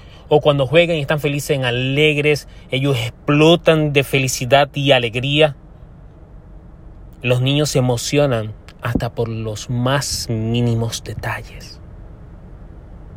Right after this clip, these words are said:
Un dulce, un chocolate, puede hacer el día a cualquier niño. Los niños se emocionan.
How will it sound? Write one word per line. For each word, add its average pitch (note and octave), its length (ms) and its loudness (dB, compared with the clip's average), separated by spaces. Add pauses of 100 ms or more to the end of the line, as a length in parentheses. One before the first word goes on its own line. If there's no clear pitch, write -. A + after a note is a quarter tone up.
(800)
Un B2+ 180 2
dulce, B2 420 0 (460)
un G#2+ 120 -8
chocolate, G#2+ 600 2 (960)
puede B2+ 220 -2
hacer A2+ 260 0
el G#2 240 -6
día F#2+ 420 -10 (440)
a A2+ 80 0
cualquier F#2 420 -8
niño. - 280 -14 (1700)
Los A2 160 -4
niños A2+ 380 -2
se - 100 -6
emocionan. G#2 640 -8